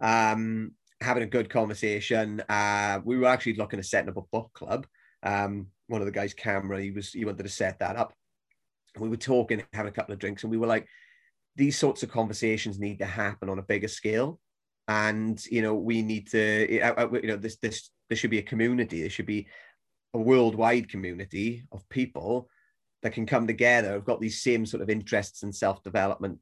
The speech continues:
You know, they, they wanna, you know, be interested in self-development, sorry, or wanna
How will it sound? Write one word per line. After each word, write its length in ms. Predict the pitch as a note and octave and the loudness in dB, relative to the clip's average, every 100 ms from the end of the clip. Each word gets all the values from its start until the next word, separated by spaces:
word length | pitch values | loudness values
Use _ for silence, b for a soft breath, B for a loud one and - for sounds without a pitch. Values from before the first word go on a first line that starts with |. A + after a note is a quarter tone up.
| - | -8
You 120 | G#2 | -6
know, 180 | E2 G2+ | -4 0
they, 100 | A2+ | 0
they 100 | A2+ | 2
wanna, 220 | G#2+ G#2+ G#2 | 0 -2 -4
you 240 | G#2 G2+ - | -4 -4 -6
know, 80 | G#2 | -4
be 140 | A2+ | 0
interested 420 | A2 G2 G#2 - | 0 0 -4 -2
in 60 | G2 | -6
self-development, 800 | G2 G2 F2+ F#2 G2+ E2+ C#2 G#2 | -4 -4 -4 -2 -2 -4 -8 -8
sorry, 200 | - F2 | -6 -6
or 140 | F2 - | -6 -6
wanna 220 | G2 F#2+ | -6 -6